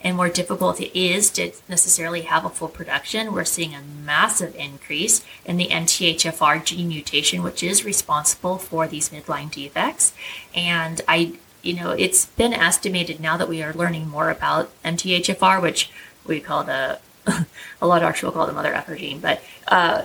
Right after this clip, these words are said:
because it, not only does it cause midline defects, about fifty percent of the population is walking around with this mutation. We just don't test for it. So you're not really aware of how much this has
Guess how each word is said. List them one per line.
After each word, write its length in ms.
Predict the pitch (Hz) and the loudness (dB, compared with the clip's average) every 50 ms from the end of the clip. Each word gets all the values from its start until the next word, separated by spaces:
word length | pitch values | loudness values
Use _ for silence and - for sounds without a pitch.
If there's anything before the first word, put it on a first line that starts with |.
| - - 180 | -4 -4 0
because 480 | 202 190 180 - - 185 180 170 170 - - | 2 2 2 2 2 2 2 2 2 0 0
it, 240 | 170 170 170 - 185 | 2 2 2 2 4
not 240 | 190 202 214 208 208 | 4 4 4 4 2
only 180 | 220 226 214 | 0 2 2
does 160 | 190 180 165 | 2 2 0
it 120 | 185 180 - | 0 -2 0
cause 260 | - 165 165 165 - | 0 0 0 2 2
midline 400 | 180 185 180 185 165 151 156 160 | 0 2 4 4 4 4 2 0
defects, 500 | 180 202 208 202 190 170 160 - - - - | 0 0 0 2 2 0 2 2 0 -2 0
about 260 | 175 - 170 156 - | 2 4 4 4 4
fifty 220 | - 214 214 240 214 | 4 0 0 0 0
percent 260 | - 180 - 202 190 | 0 0 0 2 2
of 60 | 180 | 2
the 100 | 175 175 | 2 2
population 500 | - 180 185 - 175 165 165 - 180 175 | 2 2 2 2 2 0 0 0 0 -2
is 140 | 170 165 - | -4 -4 -2
walking 300 | 170 160 160 - - 156 | 0 0 0 0 -4 -8
around 320 | 151 151 151 156 160 165 | -6 -2 -2 -2 -2 -2
with 100 | 170 170 | -4 -6
this 220 | - 160 - - - | -4 -4 -6 -6 -6
mutation. 720 | 147 143 - - 202 233 247 - - 156 143 143 156 175 - - - - - - - - | -8 -10 -4 0 2 4 4 4 2 -2 -4 -8 -10 -12 -16 -18 -20 -20 -20 -20 -10 -6
We 120 | 226 226 | -2 2
just 180 | 208 254 254 254 | 4 4 4 4
don't 160 | 269 262 - | 4 2 2
test 320 | - - 240 285 - - | 2 4 4 4 4 2
for 220 | - - 147 147 - | -2 0 0 0 0
it. 120 | - - | 0 -2
So 120 | - 190 190 | -4 -2 0
you're 80 | 185 | 0
not 160 | 208 214 - | 2 2 2
really 220 | - 233 240 247 226 | 0 0 2 2 2
aware 340 | 185 165 175 196 214 208 180 | 2 2 2 2 2 4 2
of 100 | 165 - | 2 0
how 260 | - - 190 208 208 185 170 156 156 160 | 0 0 0 0 0 0 -4 -6 -8 -6
much 480 | 170 190 196 196 196 - - - - - | -2 0 2 2 2 0 0 -2 0 -2
this 360 | 185 175 170 - - - - - - 175 | -2 0 2 2 2 2 0 -2 -6 -4
has 420 | 156 175 170 165 160 160 - | -2 0 0 0 0 -2 -4